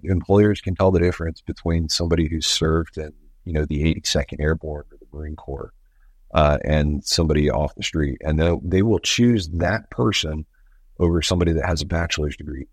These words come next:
any day of the week, because they know that that person has discipline, they know how to get on board with the mission, and they know how to be part of a team.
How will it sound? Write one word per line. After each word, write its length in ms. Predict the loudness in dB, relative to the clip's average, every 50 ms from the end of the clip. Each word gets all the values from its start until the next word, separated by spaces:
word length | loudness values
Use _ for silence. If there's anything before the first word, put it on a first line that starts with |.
| _ _
any 160 | -2 -2 0
day 200 | 0 0 -2 -4
of 40 | -4
the 80 | -8 -12
week, 340 | -20 -20 -20 -20 _ -20 _ _ _ -6 -4
because 260 | -2 0 0 0 2
they 160 | 2 2 4
know 140 | 4 2 2
that 180 | 0 0 0
that 180 | 0 0 -2 0
person 380 | 0 0 0 2 0 -2 -4 -4
has 240 | -6 -6 -8 -10 -6 -2
discipline, 540 | -2 0 0 -2 -2 0 0 2 2 2 2
they 100 | 2 0
know 140 | 0 0 -2
how 100 | -2 -4
to 60 | -4
get 160 | -2 -2 -2
on 100 | -2 -2
board 220 | 0 0 0 0
with 100 | -2 -6
the 80 | -8 -2
mission, 380 | 0 0 0 0 0 -2 -2 -2
and 120 | -2 0
they 80 | 0 2
know 140 | 2 2
how 100 | 0 0
to 80 | -2 -2
be 120 | -2 -4
part 240 | -4 -2 0 0 0
of 80 | -2 -4
a 140 | -10 _ -20
team. 100 | -20